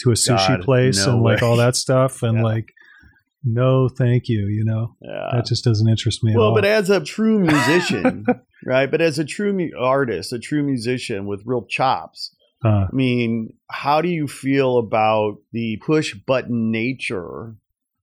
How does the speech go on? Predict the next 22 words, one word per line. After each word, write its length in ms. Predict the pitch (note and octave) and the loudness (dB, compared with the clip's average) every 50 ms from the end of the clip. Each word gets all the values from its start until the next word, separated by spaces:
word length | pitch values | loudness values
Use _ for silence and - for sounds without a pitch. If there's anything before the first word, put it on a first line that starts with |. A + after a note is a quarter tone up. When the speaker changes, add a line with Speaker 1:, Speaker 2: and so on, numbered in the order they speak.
| _ _ - | _ _ -4
Speaker 2:
of 560 | - A2+ A2+ A2+ A2 A2 A2 A2 A2 G#2 G2+ G2+ | 0 2 2 2 2 2 0 0 -2 -4 -6 -6
music 520 | G#2 A2+ A#2 A#2 A#2+ A#2 F#2+ A2 A#2 - | -4 -2 -2 -2 -2 -2 -4 -6 -8 -8
creation 600 | - - B2 B2 A#2 A#2 C3+ C#3+ - D3+ B2+ A2 | -8 -6 -2 -2 0 0 0 -2 -2 -4 -4 -4
these 240 | G#2 G2 F2+ F#2 - | -6 -8 -10 -12 -12
days? 360 | - E2+ D2+ B1 A#1 D2 F#2+ A2+ | -10 -10 -8 -8 -10 -10 -10 -8
I 40 | |
mean, 180 | A2 G#2+ A2+ A2 | -8 -6 -6 -6
'cause 200 | A2+ A#2+ A2 G2 | -6 -8 -6 -6
you 100 | C3 C#3+ | -6 -2
don't 180 | D#3+ G3 F3 C#3 | 0 0 0 0
have 220 | C3 D3+ E3+ F3+ | 0 -2 -2 -2
to 60 | - C#3+ | -2 -2
have 140 | A#2+ G#2+ | -2 -2
any 140 | G2+ G#2 G2+ | -2 -6 -8
chops 380 | F2 - - G2+ G2 F#2+ - G#2+ | -8 -6 -6 -4 -4 -6 -6 -8
anymore 560 | G2+ G2 G2 G2 G2 G2 F#2+ F#2 F#2 F2+ F2 | -8 -8 -8 -8 -8 -8 -6 -6 -6 -2 0
to 160 | C#3+ C3+ B2 A2+ | 2 2 4 2
Speaker 1:
Mm. 40 | A2 | 2
Speaker 2:
make 240 | G2+ G2 F#2+ - - | 0 -4 -6 -8 -8
a 40 | |
music 460 | F#2+ G2 G2 F#2+ F#2+ E2+ G2 F2+ E2 - | -10 -8 -8 -8 -10 -8 -8 -8 -8 -8
and 180 | G2 F#2 F#2 | -8 -8 -8